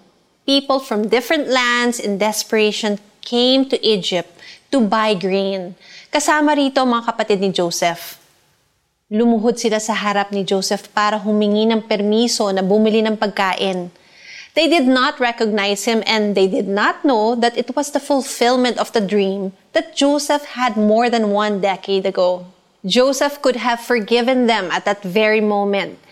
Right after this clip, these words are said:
pero hindi niya ito ginawa. Posibleng na-realize niyang hindi pa niya kayang magpatawad. So instead, he tested them. He accused them of being spies, pero sinabi nilang magkakapatid silang pumunta sa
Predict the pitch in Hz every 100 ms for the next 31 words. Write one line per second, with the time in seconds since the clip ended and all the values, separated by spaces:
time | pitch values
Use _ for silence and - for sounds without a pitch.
0 | - - - _ 311 311 285 311 262 269
1 | 254 214 208 190 180 175 160 - _ _
2 | _ _ _ _ _ _ 302 294 320 285
3 | 240 269 262 240 226 214 208 214 214 226
4 | 214 254 240 233 240 233 226 214 220 208
5 | 202 196 190 190 190 190 185 185 185 180
6 | - 269 247 240 - - 254 180 180 180
7 | _ _ - - 311 - - 180 - -
8 | 185 175 180 160 165 165 _ _ - -
9 | - 311 330 - - 269 277 269 247 233
10 | 208 - 190 196 185 185 - 208 185 170
11 | - 247 262 262 285 254 240 226 233 240
12 | 226 214 220 214 214 220 202 - 214 208
13 | 208 202 202 208